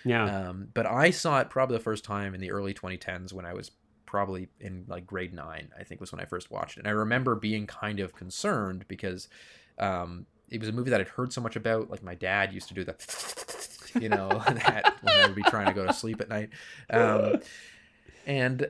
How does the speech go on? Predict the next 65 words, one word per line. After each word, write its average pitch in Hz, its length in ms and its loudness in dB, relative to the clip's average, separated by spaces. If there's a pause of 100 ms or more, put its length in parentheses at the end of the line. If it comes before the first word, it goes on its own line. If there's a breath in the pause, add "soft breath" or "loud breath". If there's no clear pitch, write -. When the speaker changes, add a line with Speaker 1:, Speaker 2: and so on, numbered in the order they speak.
(120)
Speaker 2:
uh, 135 140 8
but 143 160 6
I, 143 60 6
so 160 160 4
I, 143 100 10
there's, 135 240 2
like, 127 160 0
of - 160 -12
course, 156 300 4
it's - 100 -8
one 127 80 -2
of 123 60 0
those 120 100 0
things 123 220 0
that's, - 280 -10
it's 104 200 -8
hyped - 480 0
up - 160 0
beyond 98 260 -2
belief 92 400 -6
before 95 300 -6
you 90 100 -6
get - 200 -8
to 90 120 -6
it. 80 160 -6 (180)
Speaker 1:
Yeah. 113 260 4
Speaker 2:
And, 90 460 -6
um, 87 560 -4 (600)
I 123 160 8
loved 127 320 6
it. 82 80 -4
I 85 80 -2
remember 104 340 0
watching 104 400 2
it 113 40 -2
and 101 120 -6
being 101 160 -2
kinda 101 160 -4
concerned 113 480 -2
that 98 140 2
I - 20 4
wasn't 98 300 -2
gonna 95 120 -2
like 92 220 0
it 110 60 -2
as 98 100 -6
much 104 220 -2
and 90 80 -6
that 87 60 -8
it 90 40 -6
was 90 80 -12
just - 140 -10
gonna 90 120 -6
kind 92 160 -6
of 85 120 -12
not 90 240 -2
live 92 100 -4
up 87 120 -4
to - 40 -20
the - 80 -4
hype. 104 260 -6
But - 120 -2
I, 120 240 6
I've 110 260 4
always 101 440 -2